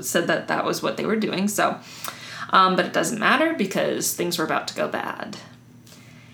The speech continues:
At ten forty-three P M, um, people were dancing on the floor.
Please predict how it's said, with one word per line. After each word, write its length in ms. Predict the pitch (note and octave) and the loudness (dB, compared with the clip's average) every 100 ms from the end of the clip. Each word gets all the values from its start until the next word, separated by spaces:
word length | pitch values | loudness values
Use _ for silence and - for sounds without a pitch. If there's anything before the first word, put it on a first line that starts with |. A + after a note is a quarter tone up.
| - - | -4 0
At 160 | - | 2
ten 260 | - A3 A3+ | 4 6 6
forty-three 560 | A#3 A#3+ C#4+ C4+ C4+ C#4 | 4 4 4 2 2 2
P 220 | E4 D#4+ | 2 4
M, 480 | F3 - F3+ A#3+ - - - - - F#3 | 4 4 0 -2 -4 -18 -20 -20 0 4
um, 520 | F3 E3 E3 D#3 C#3+ | 6 6 4 2 -4
people 240 | - E3 D#3 | -4 -2 0
were 120 | E3+ | 2
dancing 420 | E3 D#3+ - G#3 | 2 2 2 4
on 120 | A3+ | 4
the 80 | C4 | 4
floor. 560 | D4 F#3+ D3+ C3+ F3+ | 2 2 4 4 0